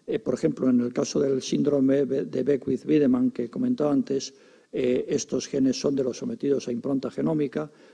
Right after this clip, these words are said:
que, eh, un alelo, no me acuerdo si es, bueno, en, en unos genes es el paterno, en otros el materno, está silenciado por metilación y el otro es normal,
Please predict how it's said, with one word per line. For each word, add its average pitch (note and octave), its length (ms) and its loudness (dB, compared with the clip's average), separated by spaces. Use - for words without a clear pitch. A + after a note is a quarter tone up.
que, C#3+ 240 -2
eh, - 280 -4
un C#3+ 180 0
alelo, C#3+ 480 2
no - 360 -10
me B2+ 80 0
acuerdo C3 200 0
si - 120 -6
es, - 80 -6
bueno, C#3+ 260 0
en, - 300 -2
en C#3 200 -2
unos C#3 460 0
genes C#3 380 -2
es C3+ 120 -6
el C3 120 0
paterno, C3 420 0
en B2 60 0
otros B2+ 260 -4
el B2+ 80 0
materno, C3 400 -2
está C3 200 -4
silenciado C3+ 480 0
por - 140 -4
metilación C#3 640 2
y C3 80 2
el C3 80 4
otro C#3 400 0
es C#3+ 200 -2
normal, C#3+ 400 0